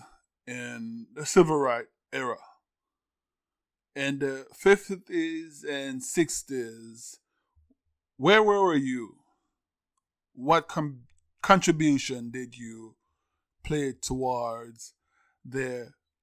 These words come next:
upliftment and the freedom of the so-called Negro? How did you contribute to that? You, you got here mid-seventies, early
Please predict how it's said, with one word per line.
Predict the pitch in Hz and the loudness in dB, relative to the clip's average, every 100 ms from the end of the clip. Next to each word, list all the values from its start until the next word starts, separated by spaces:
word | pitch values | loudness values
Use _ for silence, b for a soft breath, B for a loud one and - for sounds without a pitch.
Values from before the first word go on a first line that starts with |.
| _ | _
upliftment | 131 - 156 147 147 139 123 117 110 - - _ _ _ _ _ _ - | 0 4 4 4 -2 -6 -6 -8 -12 -14 -18 _ _ _ _ _ _ -6
and | 123 123 | -4 -4
the | |
freedom | 120 - - 190 180 156 131 120 113 - _ _ _ _ _ _ _ _ - | -6 -6 0 2 2 2 0 -2 -10 -14 _ _ _ _ _ _ _ _ -2
of | 120 - | -2 -2
the | 120 | -8
so-called | - 139 131 - 120 110 107 | -4 -2 -2 -4 -6 -8 -10
Negro? | 104 117 110 110 104 - _ _ _ _ _ _ _ _ - | -10 -10 -10 -14 -18 -20 _ _ _ _ _ _ _ _ 8
How | 175 185 | 8 10
did | 175 170 | 8 6
you | 147 160 139 | 4 -2 -2
contribute | - 123 117 - 113 110 - | -4 -10 -10 -12 -14 -20 -20
to | 214 | -18
that? | 117 - _ - _ _ _ _ _ _ _ _ | -18 -20 _ -20 _ _ _ _ _ _ _ _
You, | 139 143 135 135 127 | -10 -8 -8 -10 -14
you | - 143 | -6 -2
got | 151 190 190 | 6 6 6
here | - 190 165 147 139 135 131 120 - _ _ | 0 2 2 2 -2 -8 -10 -12 -16 _ _
mid-seventies, | 131 127 143 135 - - 135 123 127 123 135 131 120 123 120 120 - _ _ _ _ _ _ _ _ _ _ _ | -10 -4 -4 -4 -6 -2 -2 -2 -10 -12 -10 -10 -10 -14 -18 -20 -20 _ _ _ _ _ _ _ _ _ _ _
early | 135 131 131 | -2 -2 -2